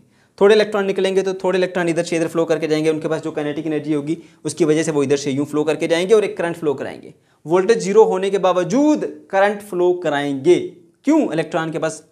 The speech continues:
अपने पास एक एनर्जी मौजूद है, ठीक है, जो सरप्लस एनर्जी थी,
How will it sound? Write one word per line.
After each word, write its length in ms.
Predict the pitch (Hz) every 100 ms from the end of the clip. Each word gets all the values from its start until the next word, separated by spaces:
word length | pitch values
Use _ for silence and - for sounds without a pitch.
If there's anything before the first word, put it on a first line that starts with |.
| _
अपने 200 | - 170
पास 300 | 160 139 135 -
एक 120 | 135
एनर्जी 320 | 131 120 120
मौजूद 320 | 123 113 - 101
है, 140 | - _ _ _
ठीक 160 | 208
है, 60 | 208
जो 100 | 180
सरप्लस 420 | 180 156 156 151
एनर्जी 260 | 139 123 139
थी, 160 | 175